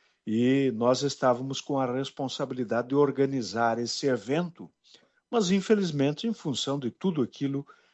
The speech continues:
que estamos passando, não temos condições de sediar, eh, esse congresso das Assembleias Legislativas e dos Deputados Estaduais do Brasil nesse ano aqui no Rio Grande do Sul.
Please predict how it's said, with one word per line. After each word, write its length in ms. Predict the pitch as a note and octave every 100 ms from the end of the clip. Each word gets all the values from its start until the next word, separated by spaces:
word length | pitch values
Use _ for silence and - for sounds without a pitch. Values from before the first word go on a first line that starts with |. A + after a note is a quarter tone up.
| _
que 100 | -
estamos 440 | A2+ - C3 A#2+ -
passando, 800 | - B2 - C#3+ C#3+ D3+ E3 F#3+ _ _ _ A2+
não 240 | B2+ D#3+
temos 500 | - D#3+ F#3+ F3+ D3
condições 720 | - G#2+ F2+ - A#2 B2+ C3
de 120 | C3+
sediar, 720 | C3+ - C3+ G2+ A2 A#2 B2+ - _ _ _ _ -
eh, 400 | A2+ A#2+ A#2 -
esse 260 | C3 -
congresso 920 | - C#3+ A#2+ G2+ G#2+ B2 - - C#3+ C3 _ _
das 220 | G#2+ A#2
Assembleias 840 | B2+ A#2+ C#3 A#2+ A2 C#3+ D#3 C#3 G#2+
Legislativas 1120 | A#2 B2+ A#2+ G#2 G2+ F2+ - A#2+ C#3+ C3 A2
e 40 | B2
dos 280 | - B2+
Deputados 500 | A2 A#2+ - C3 C3+
Estaduais 560 | B2+ A2 B2 G#2+ A2+ A#2
do 80 | C3
Brasil 580 | C#3 C3+ G#2 G2+ D#3+ D#3+ - - -
nesse 560 | G#2+ C3 F3+ F#3 - C#3
ano 260 | D3 E3+
aqui 220 | F#3 - D3+
no 100 | D3
Rio 180 | C#3
Grande 220 | C#3 C#3+ D3+
do 120 | D#3
Sul. 360 | - - F#2+